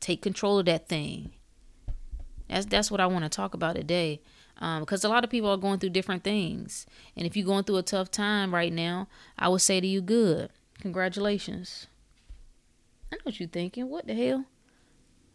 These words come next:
Oh, it's a blessing. Shout out to the pain that gave me understanding, Nipsey Hussle. Oh, all things work together for good. Oh, y-, oh, you only give thanks when things are going your way. Oh, wow.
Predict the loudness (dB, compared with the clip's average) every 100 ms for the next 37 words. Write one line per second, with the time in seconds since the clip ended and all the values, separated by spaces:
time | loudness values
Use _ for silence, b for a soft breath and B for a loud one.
0 | _ -2 0 0 -4 -8 -10 -4 0 4
1 | 6 6 6 4 0 -4 -6 -10 b b
2 | _ _ _ _ _ _ _ _ _ _
3 | _ _ -20 _ _ _ _ _ _ _
4 | _ _ -12 -8 -4 -2 -2 0 0 2
5 | 2 2 0 0 0 0 -2 -2 -4 0
6 | 2 4 2 -2 -4 -8 -10 -14 -16 -10
7 | -8 -6 -8 -6 -6 -8 -10 -14 -18 _
8 | b b b b b b _ _ _ -6
9 | -2 6 6 6 4 2 2 0 0 0
10 | 2 0 -4 -6 -2 0 2 0 -2 -8
11 | -12 -20 -20 b b 4 6 4 6 8
12 | 10 8 8 6 6 4 2 4 6 6
13 | 6 4 6 6 2 4 4 4 4 4
14 | 2 0 0 0 2 0 -2 -4 -2 0
15 | 0 -2 -2 -4 -6 -10